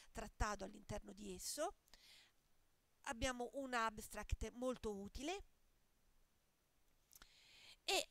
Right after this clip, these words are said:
vedete qui, vi invito a fare attenzione a questo dato, la fonte, e cioè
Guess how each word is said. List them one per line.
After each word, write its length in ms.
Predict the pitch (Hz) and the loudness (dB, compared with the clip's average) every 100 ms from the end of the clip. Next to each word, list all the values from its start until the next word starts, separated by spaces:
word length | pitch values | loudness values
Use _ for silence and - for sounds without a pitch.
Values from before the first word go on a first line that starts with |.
| - | 0
vedete 420 | 339 349 302 339 | 0 2 2 2
qui, 300 | - 277 262 | 2 0 -2
vi 320 | 226 269 262 254 | -2 0 2 0
invito 320 | 262 294 233 | -2 -2 -2
a 40 | |
fare 200 | 220 277 | 0 0
attenzione 680 | 302 415 403 - 254 240 240 | 0 0 0 4 4 4 0
a 100 | - | -2
questo 320 | 262 339 - 320 | -2 0 0 2
dato, 300 | 208 185 254 | 2 2 4
la 120 | 330 | 4
fonte, 640 | - 202 190 190 180 - - | 2 -2 -4 -6 -6 -6 -6
e 140 | 269 | 0
cioè 280 | - 339 | 6 8